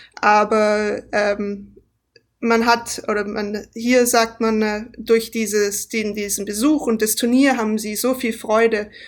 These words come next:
Und das ist, was wir machen können, ihnen Freude zu geben oder wenigstens einen Tag davon abgelenkt zu sein. Und das ist das,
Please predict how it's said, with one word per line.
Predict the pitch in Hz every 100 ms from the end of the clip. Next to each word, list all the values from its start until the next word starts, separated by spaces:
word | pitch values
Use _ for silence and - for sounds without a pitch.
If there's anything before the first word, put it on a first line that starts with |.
| -
Und | 226
das | 226 233
ist, | 226
was | 226 220
wir | 240 233
machen | 226 226 233
können, | 226 208
ihnen | 208 220 208
Freude | - 220 240 240
zu | 240 226
geben | 220 208 202 202 - - -
oder | 208 214 202 202 202 - -
wenigstens | 226 226 226 233 226
einen | - 233 233
Tag | 233 220 214 - - _
davon | 220 214 214 214
abgelenkt | 247 247 226 208 220
zu | 226
sein. | 220 208 214 233 - - _
Und | 220 214
das | 220 220
ist | 220 -
das, | 208 - - -